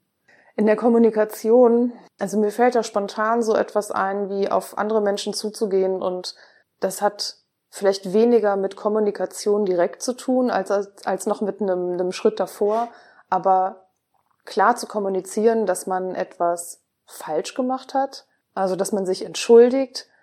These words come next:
dass man dem anderen so begegnet und sagt, „Pass mal auf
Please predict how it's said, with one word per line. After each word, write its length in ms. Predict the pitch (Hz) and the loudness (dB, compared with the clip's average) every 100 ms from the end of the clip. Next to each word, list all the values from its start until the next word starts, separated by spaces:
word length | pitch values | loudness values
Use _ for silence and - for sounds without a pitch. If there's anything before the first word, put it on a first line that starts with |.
| _ - | _ -6
dass 180 | 196 208 | -4 0
man 340 | 196 190 190 | 0 0 0
dem 180 | 185 185 | -2 0
anderen 400 | 196 226 226 202 | 0 0 0 0
so 180 | 185 220 | 2 4
begegnet 540 | 220 196 214 226 220 | 4 2 0 -2 -6
und 160 | 208 196 | -6 -4
sagt, 440 | 202 190 196 - _ | -2 -2 -4 -12 _
„Pass 180 | - - | -18 -8
mal 160 | 185 165 | -2 2
auf 400 | 180 277 - | 4 4 2